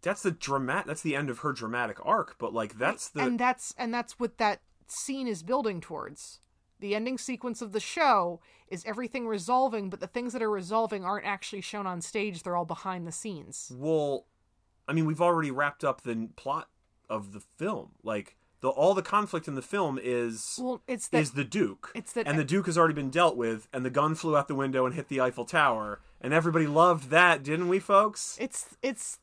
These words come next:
Speaker 2: <laughs> it's that finally everybody understands everything, where a lot of the dramatic tension in this was not everybody having all the information about who liked who and who was dying and what
Speaker 1: Yeah,
Speaker 2: was
Speaker 1: got,
Speaker 2: going on.
Speaker 1: got a big old problem with that, too. Um, <laughs> so this whole movie jerks off the whole time, and when it comes all over your face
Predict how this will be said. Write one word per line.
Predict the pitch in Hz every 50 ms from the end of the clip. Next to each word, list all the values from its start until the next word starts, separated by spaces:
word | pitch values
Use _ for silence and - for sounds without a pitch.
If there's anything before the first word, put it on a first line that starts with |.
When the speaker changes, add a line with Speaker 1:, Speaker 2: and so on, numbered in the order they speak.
| _ _ -
Speaker 2:
<laughs> | 233 - - - - - _ - - - - - - - - - - - - _ _ _ _ _ _ _ _ _ _ _ _ _ _
it's | - 254 - - -
that | 247 226 -
finally | - - 233 214 220 226 226 226 226 226 214
everybody | 196 220 226 202 180 220 214 208 196 190 - - _ -
understands | 214 202 190 202 190 - - 220 196 190 185 175 - -
everything, | 220 214 196 196 202 190 175 - - - 165 160 160 160 160 - _ -
where | 180 170 185 180 180 180 175 175 170 170 - -
a | 196 190
lot | 190 196 190 180 185 185 190
of | 180 165
the | 190
dramatic | 175 180 175 175 175 170 170 160 - -
tension | - 226 247 247 - - 220 202
in | 190 175
this | 170 170 160 - - -
was | 175 160 156 - 190
not | 196 180 180 190 -
everybody | 175 190 185 170 190 175 170 170 175 170 170 165
having | - 185 175 170 175 170 165
all | - - 180 180 175 170
the | 175 170 175
information | 175 165 - 180 170 165 180 180 170 - - 165
about | 147 160 151 151 147 -
who | 202 220 208
liked | 202 220 220 220 - -
who | 226 196 190 196
and | 196 160
who | 147 165 180
was | 190 208 180
dying | - - 190 180 180 180 185 180
and | 175 170
what | 196
Speaker 1:
Yeah, | 233
Speaker 2:
was | 226 202
Speaker 1:
got, | 240 240 -
Speaker 2:
going | 170 175
on. | 196 220 214 156 156 156 -
Speaker 1:
got | - 226 190
a |
big | 151 185 214
old | 202 180 -
problem | - 208 190 190 185 170
with | 160 170
that, | 202 220 180 -
too. | - - 214 208 151 113 107 -
Um, | 113 120 131 127 131 131 135 135 131 131 -
<laughs> | -
so | - - - 190 190 185 185 170
this | 175 185 -
whole | 180 196 220
movie | 214 196 202 220 208 214 175
jerks | 143 - 160 180 175 - -
off | 165 175 190 -
the | - 190
whole | 175 190 185
time, | - - 190 190 190 196 202 -
and | - 139 143
when | 156 147
it | 135 -
comes | - 170 170 180 180 165
all | 180 170
over | 170 175 160 156
your | 147 139
face | - - 208 202 190 175 160 - - -